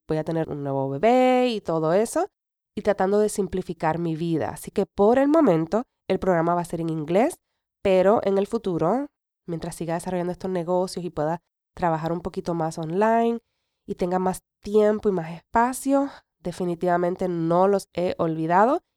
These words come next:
y quiero hacerlo en español. Y para las personas que me estaban escuchando al principio, que estaba hablando sobre Puerto Rico,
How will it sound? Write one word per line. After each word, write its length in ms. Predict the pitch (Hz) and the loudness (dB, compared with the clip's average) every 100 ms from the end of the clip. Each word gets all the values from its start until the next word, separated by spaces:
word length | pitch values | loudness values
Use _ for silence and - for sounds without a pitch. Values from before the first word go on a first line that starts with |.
| _ | _
y 180 | - 165 _ | -10 -10 _
quiero 640 | - 180 175 185 226 - | -2 2 4 4 2 -2
hacerlo 380 | 170 - 160 165 | -6 -6 -6 -4
en 80 | 156 | -6
español. 420 | 147 147 139 - - _ _ _ _ _ _ | -6 -8 -8 -8 -14 _ _ _ _ _ _
Y 300 | 208 190 185 | -4 -2 0
para 200 | 185 185 | 2 2
las 100 | 185 | 2
personas 460 | 190 175 196 196 - | -2 -2 0 0 -2
que 120 | 208 | -4
me 80 | 185 | -4
estaban 300 | - 160 175 | -4 -4 -4
escuchando 380 | 185 175 180 180 | -6 -8 -4 -4
al 100 | 170 | -4
principio, 500 | 165 165 226 220 214 | -8 -6 -4 -2 -2
que 100 | 170 | -4
estaba 280 | - 160 | -6 -2
hablando 460 | 160 170 170 170 170 | -2 0 -2 -2 -4
sobre 420 | - 175 160 156 | -2 -4 -4 -6
Puerto 340 | - 170 - 175 | -6 -8 -6 -4
Rico, 360 | 254 - 330 | -4 -2 -2